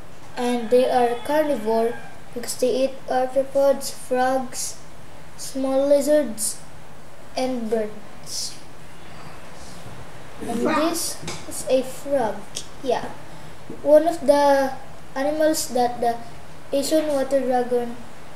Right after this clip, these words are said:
Speaker 1: eats. And frogs are large carnivores and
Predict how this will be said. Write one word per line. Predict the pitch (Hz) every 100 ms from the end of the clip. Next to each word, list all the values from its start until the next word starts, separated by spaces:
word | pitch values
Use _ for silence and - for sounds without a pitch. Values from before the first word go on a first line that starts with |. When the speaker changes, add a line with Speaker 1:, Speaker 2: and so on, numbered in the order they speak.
| -
Speaker 1:
eats. | 254 220 - - - - - - - - -
And | 233 233 233 226 - - - - - - - -
frogs | 269 - - 302 285 269 247 - - - -
are | 254 262 277
large | 294 311 - - -
carnivores | 277 277 277 262 285 285 -
and | 254